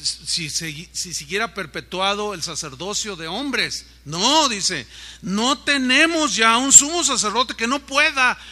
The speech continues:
compadecerse de nuestras debilidades", porque en ese caso que mencioné, el pecador perdonando pecados, hágame favor. Pero aquí el sacerdote que tenemos dice,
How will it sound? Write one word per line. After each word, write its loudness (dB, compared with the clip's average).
compadecerse 2
de -4
nuestras -8
debilidades", -14
porque -12
en -4
ese 0
caso -6
que -10
mencioné, -4
el -12
pecador 0
perdonando -6
pecados, -6
hágame -10
favor. -12
Pero 0
aquí -2
el -2
sacerdote -2
que -4
tenemos 0
dice, -2